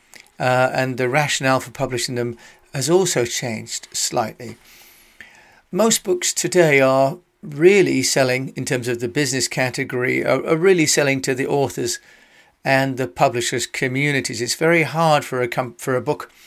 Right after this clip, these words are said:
to become a, a global bestseller because of the competition, not only because of, you know, language, but also the interest levels and the pace at which books are picked up and dropped.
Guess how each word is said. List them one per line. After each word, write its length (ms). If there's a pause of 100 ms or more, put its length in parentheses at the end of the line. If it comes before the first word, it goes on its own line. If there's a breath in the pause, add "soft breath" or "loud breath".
(580 soft breath)
to 100
become 380
a, 260
a 80
global 480 (360)
bestseller 720
because 300
of 80
the 80
competition, 680 (460 loud breath)
not 220
only 200
because 360
of, 260 (280)
you 100
know, 60
language, 720
but 160
also 460 (640 loud breath)
the 240
interest 380
levels 400 (480)
and 140
the 80
pace 320
at 80
which 360
books 360
are 340 (140)
picked 220
up 220 (400)
and 380 (100)
dropped. 440